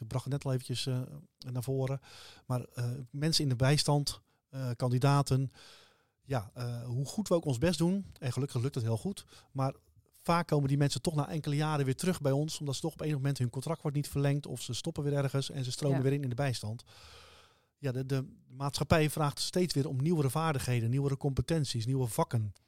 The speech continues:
Speaker 1: Dus wij hebben gezegd, "Ja, we moeten sowieso de kandidaten, maar ook onze eigen medewerkers en ook onze nieuwe medewerkers vanuit ontwikkelbanen of nieuw beschut optimaal gaan ontwikkelen, zodat ze steeds, zeg maar, van waarde blijven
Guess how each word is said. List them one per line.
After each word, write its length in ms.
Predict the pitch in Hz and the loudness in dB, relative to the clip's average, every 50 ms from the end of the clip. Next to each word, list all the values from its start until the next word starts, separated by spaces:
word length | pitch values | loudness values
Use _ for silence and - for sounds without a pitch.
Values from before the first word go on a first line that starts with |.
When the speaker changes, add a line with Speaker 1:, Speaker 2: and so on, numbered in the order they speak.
| _ | _
Speaker 1:
Dus 100 | _ - - - _ | _ -20 -20 -20 _
wij 100 | - 123 | -16 -4
hebben 240 | 117 131 131 - 113 | -2 0 0 0 2
gezegd, 180 | 135 139 123 | 0 -2 0
"Ja, 100 | - 127 | 0 0
we 60 | 113 120 | 0 0
moeten 200 | 139 147 135 123 | 0 0 0 2
sowieso 260 | 135 131 127 160 160 | 2 2 4 2 0
de 80 | 139 | -2
kandidaten, 800 | 123 - 131 120 117 110 131 131 151 185 - - 196 202 208 190 - _ _ _ _ _ _ | -2 -4 -4 -4 -2 0 0 0 0 0 -2 -2 -4 -4 -4 -6 -12 _ _ _ _ _ _
maar 300 | - 123 135 135 139 147 | -12 -4 -4 -2 -2 -2
ook 160 | 170 180 - | -2 -4 -2
onze 180 | 170 139 135 156 | -2 -2 -2 -2
eigen 400 | 147 143 135 123 123 113 113 117 | -4 -4 -4 -2 -4 -4 -2 0
medewerkers 540 | 123 139 165 170 165 170 170 - 185 175 | 0 0 2 2 0 0 -2 -2 -4 -4
en 80 | - 131 | -2 -2
ook 140 | 127 131 - | -2 -2 -4
onze 200 | 131 117 107 120 | -4 -4 -2 -2
nieuwe 420 | 120 123 131 143 165 180 185 180 | -2 -2 0 2 2 2 2 4
medewerkers 500 | 170 170 170 165 156 165 165 - - 160 | 4 2 2 2 2 0 -2 -2 -6 -8
vanuit 280 | - - 123 123 - - | -4 -4 -4 -4 -4 -6
ontwikkelbanen 720 | - 123 110 127 143 - 147 131 123 131 127 123 123 120 | -10 -8 -6 -4 -4 -2 -2 -2 0 0 0 0 -2 -4
of 80 | 113 110 | -4 -2
nieuw 140 | 127 127 123 | -2 -2 0
beschut 380 | 120 - - 151 156 - - - - - - - - - _ _ | -2 -2 -2 -2 -2 -2 -4 -14 -20 -20 -20 -20 -20 -20 _ _
optimaal 580 | - 220 - - 180 170 156 151 151 156 147 | 0 0 0 0 -2 0 2 2 2 2 2
gaan 140 | - 143 131 | 0 0 -2
ontwikkelen, 460 | 123 117 110 165 165 - 165 160 160 - - _ _ | -2 -2 -2 -4 -4 -2 -4 -4 -4 -4 -8 _ _
zodat 180 | _ - 143 - | _ -4 -2 -2
ze 60 | - | -2
steeds, 340 | 123 - - 170 180 - - - | -2 0 2 2 2 0 -2 -4
zeg 120 | 156 143 | -4 -2
maar, 140 | - 135 123 | -2 -2 0
van 220 | 123 131 135 131 | 2 2 2 4
waarde 340 | 123 139 151 165 175 165 151 | 4 2 2 2 0 -2 -2
blijven 460 | 135 151 147 147 151 147 143 147 147 | -2 0 0 2 2 2 2 0 0